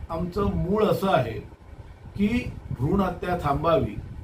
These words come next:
स्त्री जन्माला आदर मिळावा आणि वंशाचा दिवा मुलगाच आहे असं न करता मुलीही तेवढ्याच कर्तृत्ववान असतात, अशांचा सत्कार करावा हा आहे. माझी सर्व पालकांना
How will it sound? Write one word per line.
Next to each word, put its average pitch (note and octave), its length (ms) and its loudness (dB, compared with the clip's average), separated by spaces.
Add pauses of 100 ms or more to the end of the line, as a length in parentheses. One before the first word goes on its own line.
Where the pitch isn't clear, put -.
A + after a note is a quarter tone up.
(320)
स्त्री F#3+ 340 -6
जन्माला F#3 760 4
आदर D3+ 380 -2
मिळावा C3 480 -2 (560)
आणि D#3 160 -4
वंशाचा F3 680 -2
दिवा F3+ 580 2
मुलगाच D#3 600 0
आहे D3+ 400 0 (180)
असं F3+ 300 -6
न F#3+ 140 -2
करता D3+ 400 -2
मुलीही E3+ 540 2
तेवढ्याच F#3+ 420 0
कर्तृत्ववान E3 840 0
असतात, B2+ 420 -4 (760)
अशांचा E3+ 580 0
सत्कार F3+ 540 2
करावा C3+ 600 -2 (300)
हा F3+ 160 8
आहे. - 460 -2 (520)
माझी D3+ 400 -2
सर्व F3 480 2 (320)
पालकांना D3+ 680 0